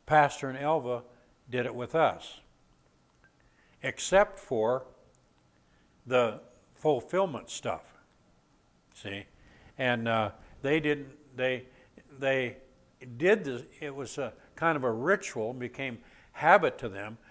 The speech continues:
but they didn't really understand what was going on, see? I remember, um, years ago at the Assembly of God Church in Wyatt,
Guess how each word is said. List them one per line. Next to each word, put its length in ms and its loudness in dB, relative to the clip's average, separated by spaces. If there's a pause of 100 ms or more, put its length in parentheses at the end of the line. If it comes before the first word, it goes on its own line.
(200)
but 140 -8
they 140 -4
didn't 280 -6
really 400 -4
understand 880 -8 (500)
what 160 -12
was 140 -14
going 320 -14
on, 220 -12 (580)
see? 280 -16 (380)
I 80 -6
remember, 640 -6
um, 220 -14 (1900)
years 300 0
ago 300 4
at 120 -2
the 100 -6
Assembly 460 -4
of 100 -6
God 260 6
Church 360 -6
in 100 -14
Wyatt, 380 0